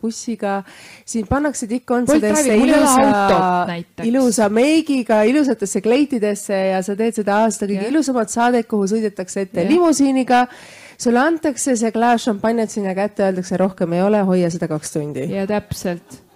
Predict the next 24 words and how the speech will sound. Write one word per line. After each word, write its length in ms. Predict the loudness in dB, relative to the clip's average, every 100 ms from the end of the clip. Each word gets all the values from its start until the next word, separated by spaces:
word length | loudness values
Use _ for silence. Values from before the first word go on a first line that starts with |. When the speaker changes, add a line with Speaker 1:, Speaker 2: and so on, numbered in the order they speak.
| _
Speaker 2:
Ja 120 | -4 -2
see 240 | 0 2
ei 60 | 2
ole 180 | 2 0
hea 180 | 0 -2 -2
šampanja, 760 | -4 -6 -4 -6 -4 -8 -8
vaid 160 | -10 -10
see 180 | -8 -8
on 240 | -8 -12 -18 -20 _ _
Speaker 1:
Fresine. 640 | -2 -2 0 -4 -6 -10 -8
Speaker 2:
Fresine. 840 | -6 -2 0 0 -2 -8 -12 -14 -8
Speaker 1:
A 80 |
pudelid 400 | 0 2 2 0
on 80 | -2
Moët 200 | -2 -2
Speaker 2:
Törn 200 | 0 0
Speaker 1:
Chandon. 260 | 0 -2 -4
Speaker 2:
ei. 260 | -4 -6 -10 _ _ -20 -20 -20 -20 -20 _ _ _ _ _ _
Aga, 680 | -4 -4 -4 -6 -4 -6 -8 -12 _ _ _
aga 220 | -8 -6 -6 _
tead, 380 | -2 -2 -2 -2
mis 220 | -4 -6 -12 -12 -12 -16 _ -12
kõige 460 | -4 -4 -4 -6 -6
selle 420 | -6 -8 -8 -8